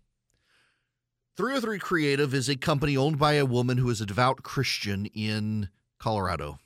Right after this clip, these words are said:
She designs beautiful websites. You know, there are places you can go, Squarespace,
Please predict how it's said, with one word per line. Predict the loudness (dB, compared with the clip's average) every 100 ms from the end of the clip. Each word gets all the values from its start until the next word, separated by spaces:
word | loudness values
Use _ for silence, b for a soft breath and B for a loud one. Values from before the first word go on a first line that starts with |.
| _ _ _ _ _ _ _ _ _ _ _ _ _ _
She | -2 0 0 -2 -2
designs | 0 0 2 2 4 4 4 2 2 2 -2
beautiful | 0 4 6 6 4 0 0 2 -2 -2
websites. | -2 -2 -2 -2 -2 -2 0
You | 4
know, | 4
there | 4 2
are | 0
places | 0 -4 -4 -6
you | -6
can | -6
go, | -2 0 -2 -6
Squarespace, | -6 -4 -4 -4 -6 -6 -8 -12 -14 -16